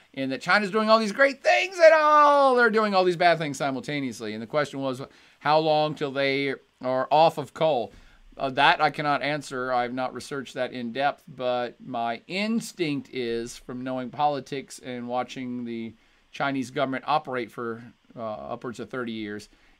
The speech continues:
is that they would like to do that sooner rather than later. They're not going to,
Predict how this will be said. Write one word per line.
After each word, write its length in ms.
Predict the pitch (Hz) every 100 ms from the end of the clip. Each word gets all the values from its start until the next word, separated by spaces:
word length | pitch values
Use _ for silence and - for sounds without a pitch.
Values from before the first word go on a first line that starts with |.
| -
is 240 | 143 131
that 220 | 139 127
they 140 | 147 170
would 160 | 165
like 220 | 160 170
to 60 | 170
do 160 | 156 156
that 180 | 147
sooner 400 | - - 185 185
rather 300 | 175 156 151
than 180 | 143 143
later. 300 | 135 123 104 _ _ -
They're 180 | 165 180
not 320 | 202 214 208
going 400 | 202 202 196 175
to, 640 | - 170 165 147 147 135